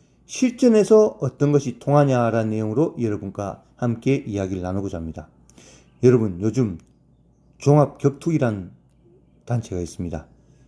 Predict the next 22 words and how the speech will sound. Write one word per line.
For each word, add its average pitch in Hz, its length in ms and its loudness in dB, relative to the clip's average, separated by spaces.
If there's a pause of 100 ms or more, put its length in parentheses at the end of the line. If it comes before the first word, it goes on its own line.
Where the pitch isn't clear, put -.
(260)
어, 98 220 -4
가장 135 280 2
큰 123 240 0
종합 117 300 -2
단체인 113 540 -4
유에프씨가 143 680 0
있습니다. 85 440 -12 (500)
유에프씨에는 117 680 0 (280)
세계 180 540 2
최강자들, 120 920 0
무술 107 340 -4
고단자 117 420 0
등 143 220 -2 (260)
세계에서 127 480 0
가장 185 280 2
강한 123 380 -2
남자들이 117 480 -2
모여서 107 520 -4 (280)
그 104 100 -8
체급에 120 380 -2
맞게, 110 680 -2 (600)
어, 90 220 -12